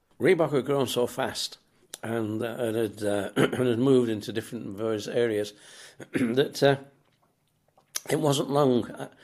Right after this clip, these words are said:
before the phone c-, rang again. "Joe, what do we do with this?" And there were a lot of questions started coming in. "What, what happened here? What happened?"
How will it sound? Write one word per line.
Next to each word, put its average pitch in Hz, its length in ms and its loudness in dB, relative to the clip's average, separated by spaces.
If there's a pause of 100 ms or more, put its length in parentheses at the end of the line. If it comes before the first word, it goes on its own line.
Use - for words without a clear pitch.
(380)
before 127 300 2
the 123 60 0
phone 120 360 2
c-, - 160 -12 (380)
rang 110 220 2
again. 90 320 -4 (600)
"Joe, 113 320 0 (160)
what 170 300 0
do 156 80 -4
we 151 100 -2
do 120 300 2
with 120 260 -4
this?" - 420 -6 (440)
And - 340 -6
there 123 100 2
were 139 120 -2 (380)
a 113 60 -2
lot 147 220 4
of 147 80 0
questions 143 480 -8
started 101 400 -8
coming 101 200 -4
in. 101 60 -4 (120)
"What, - 280 -4
what 131 120 -6
happened 110 320 -4
here? 117 260 0 (320)
What 135 180 -2
happened?" 123 320 -4